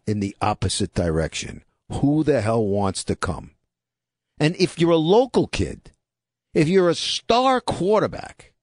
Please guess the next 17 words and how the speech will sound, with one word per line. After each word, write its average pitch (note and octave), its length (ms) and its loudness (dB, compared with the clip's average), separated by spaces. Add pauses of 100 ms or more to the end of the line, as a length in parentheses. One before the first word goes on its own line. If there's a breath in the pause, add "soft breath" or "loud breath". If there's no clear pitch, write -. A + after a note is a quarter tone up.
(1160)
for D#3 180 0
a C#3+ 60 2
top - 420 -2
s-, - 220 -4 (160)
high G3 180 2
school F3 460 0
in D3 180 0
New D3+ 120 2
Jersey, G#2+ 580 0 (440 soft breath)
why E3 360 2
would G#3 240 -2
you D#3+ 80 2
want D3+ 340 0
to C#3+ 60 0
stay C3 420 2
at A#2+ 140 -2
Rutgers? E2+ 640 -4